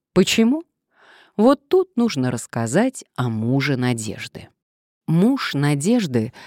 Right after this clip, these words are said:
Сансаныч Лебедев, был человеком замечательным. Он много работал для того, чтобы его любимая жена и любимый кот не знали никаких проблем, были сыты и довольны жизнью.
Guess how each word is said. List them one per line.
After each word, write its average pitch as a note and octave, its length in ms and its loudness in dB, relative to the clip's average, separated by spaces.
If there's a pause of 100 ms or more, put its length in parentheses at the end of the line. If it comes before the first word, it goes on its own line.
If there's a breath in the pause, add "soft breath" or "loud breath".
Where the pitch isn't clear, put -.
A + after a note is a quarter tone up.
(120 loud breath)
Сансаныч B2 760 0
Лебедев, F#3 540 0 (300 loud breath)
был C4 340 2
человеком B2 720 -2
замечательным. A#2 960 -8 (320 loud breath)
Он F3 180 4
много A#3+ 280 2
работал G3 420 0
для A#2+ 200 0
того, D#3 320 -2
чтобы B2 340 0
его A#2+ 160 4
любимая B2 440 2
жена A#2+ 480 -2
и C3+ 40 0
любимый A#2+ 440 0
кот - 380 -4 (240 loud breath)
не E3+ 100 0
знали F#3 280 4
никаких G#3 640 -2
проблем, A#2 720 -2
были A#2+ 380 -4
сыты - 580 -4 (160 loud breath)
и C#3+ 100 -4
довольны A#2+ 560 -2
жизнью. A2 540 -8